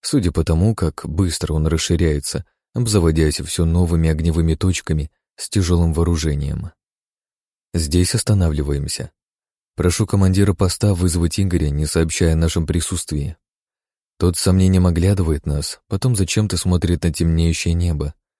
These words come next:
Но в итоге все-таки передает по рации, что у них ситуация, требующая присутствия командующего. Видимо, счел, что при наличии вокруг почти тридцати бойцов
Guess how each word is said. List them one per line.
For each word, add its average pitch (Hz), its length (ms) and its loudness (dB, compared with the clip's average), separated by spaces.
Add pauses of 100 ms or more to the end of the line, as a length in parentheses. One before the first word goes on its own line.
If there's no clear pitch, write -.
(400)
Но 90 280 2
в 135 100 2
итоге 143 260 0
все-таки 120 360 -2
передает 101 500 0
по 92 160 0
рации, 85 320 0
что 95 200 -2
у 87 40 2
них 90 180 2
ситуация, 82 540 -2
требующая 80 520 0
присутствия 82 540 -2
командующего. 76 840 -2 (840)
Видимо, 87 360 2
счел, 131 260 0
что - 160 -6
при 107 140 0
наличии 104 380 2
вокруг 95 440 -2
почти 92 380 -4
тридцати 85 460 -2
бойцов 80 520 -2